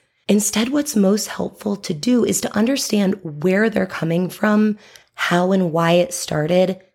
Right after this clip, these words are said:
and that's how we make real, meaningful change. I mean, it's the whole nature of holistic health practices,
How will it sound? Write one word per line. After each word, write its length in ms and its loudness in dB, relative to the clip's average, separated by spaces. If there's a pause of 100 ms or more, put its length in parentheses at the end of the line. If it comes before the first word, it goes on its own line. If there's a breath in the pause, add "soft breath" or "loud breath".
(120)
and 220 2
that's 300 -4
how 200 -4
we 200 0
make 400 0 (120)
real, 680 0 (240)
meaningful 520 -2
change. 640 -6 (640)
I 60 0
mean, 140 4
it's 160 -2
the 80 -2
whole 260 -2
nature 640 0
of 260 0
holistic 520 -4
health 260 -4
practices, 640 -8